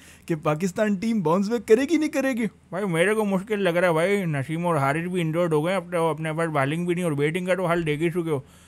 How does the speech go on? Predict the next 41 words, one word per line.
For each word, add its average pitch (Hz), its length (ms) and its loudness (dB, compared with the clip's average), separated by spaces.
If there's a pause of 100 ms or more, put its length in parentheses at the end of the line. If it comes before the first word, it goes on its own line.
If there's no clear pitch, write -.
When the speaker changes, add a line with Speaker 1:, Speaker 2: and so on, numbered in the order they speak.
(460)
Speaker 1:
यार, 214 180 2
कुछ 196 200 2
भी 214 120 2
हो 214 100 10
सकता 180 320 0
है 196 100 4
भाई, 175 220 4 (180)
उस 175 140 4
दिन 208 200 4
कुछ 175 160 2
भी 196 160 4
हो 196 120 6
सकता 165 320 -2
है। 127 80 -4 (1040)
Speaker 2:
भाई, 151 160 0
मैं 175 260 0
तो 208 100 0
कह 185 160 0
रहा 196 100 0
हूँ, 156 200 -2
लोड़ा 143 500 0
नहीं 180 340 -4
फाइनल 151 280 -2
में 165 120 -4
कुछ 160 160 -6
करते 139 260 -4
ही 139 80 0
है। 123 80 0
पहले 160 320 -2
श्रीलंका 165 560 0
को 202 120 -2
तो 202 120 2
हरा 143 300 2
लेंगे, 170 340 -4 (720)
लेकिन 165 220 -2
मेरी 170 220 0
शर्त 175 260 -2
लगी 160 260 0
हुई 170 140 0
है 156 80 2
भाई, 147 220 0